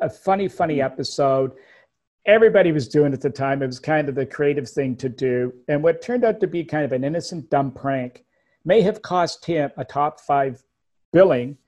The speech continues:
Speaker 1: in the N H L draft, which also takes away from him an opportunity to maybe start at an N H L level with really good players to start with, as opposed to working your way back up the chain. So, and this was all done before social media.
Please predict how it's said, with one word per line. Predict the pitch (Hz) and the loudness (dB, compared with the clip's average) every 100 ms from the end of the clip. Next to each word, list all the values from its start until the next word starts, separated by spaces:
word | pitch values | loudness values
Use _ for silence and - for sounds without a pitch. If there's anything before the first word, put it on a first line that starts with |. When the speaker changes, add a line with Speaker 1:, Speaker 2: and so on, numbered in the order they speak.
| _ _ _ - | _ _ _ -4
Speaker 1:
in | 147 | 0
the | 151 | 2
N | 151 | 2
H | 151 | 2
L | 156 135 | 2 2
draft, | 151 151 143 - | 4 4 2 0
which | 139 139 - | -2 -2 2
also | 190 285 320 - 135 - - _ _ _ _ _ _ | 6 6 4 0 0 -2 -18 _ _ _ _ _ _
takes | - 175 - | 0 0 2
away | 147 147 | 0 0
from | 151 | -2
him | 135 147 139 | -2 -2 -2
an | |
opportunity | 143 151 - - 160 139 123 | -2 -2 -4 -6 -4 -4 -6
to | - 135 | -6 -4
maybe | 127 123 | -4 -6
start | 107 - - 196 214 - _ 147 | -10 -6 2 4 4 -2 _ -6
at | 135 | -4
an | 127 | -4
N | 127 | -4
H | 123 - | -6 -2
L | 131 | -2
level | 127 123 127 | 0 0 -2
with | 127 123 143 | -2 -6 -2
really | 165 143 | 0 2
good | 131 - | -2 -2
players | 131 123 120 | -2 -2 -2
to | 123 | -8
start | - 123 123 | -4 -4 -2
with, | 135 147 | -4 -2
as | 131 - | -4 -6
opposed | - 139 120 | -4 -4 -2
to | 143 | -4
working | 120 135 139 139 | 0 0 0 -4
your | 127 | -2
way | 131 | -2
back | 127 123 - | -2 -4 -2
up | 131 - | -6 -6
the | |
chain. | 117 151 151 139 151 _ _ _ _ - | -8 -4 -4 -6 -10 _ _ _ _ -12
So, | - 180 170 - - _ _ _ _ _ - | 2 6 6 2 -10 _ _ _ _ _ -8
and | 165 | -2
this | 208 220 | -2 -2
was | 247 | -2
all | 240 226 | 0 0
done | 220 208 | 0 -2
before | 185 - 165 | -4 -4 -4
social | - 160 156 | 0 -2 -2
media. | 147 151 175 226 | -6 -4 -2 -4